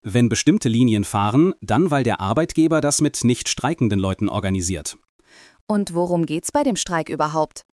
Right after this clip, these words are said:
Speaker 1: Verdi fordert sechshundertachtundsechzig Euro mehr Gehalt und kürzere Arbeitszeiten. Die Städte sagen, das ist zu teuer.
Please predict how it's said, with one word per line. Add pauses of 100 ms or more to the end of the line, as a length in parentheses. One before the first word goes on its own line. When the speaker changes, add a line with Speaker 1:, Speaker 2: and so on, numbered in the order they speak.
(240)
Speaker 1:
Verdi
fordert
sechshundertachtundsechzig
Euro
mehr
Gehalt
und
kürzere
Arbeitszeiten. (440)
Die
Städte
sagen,
das
ist
zu
teuer.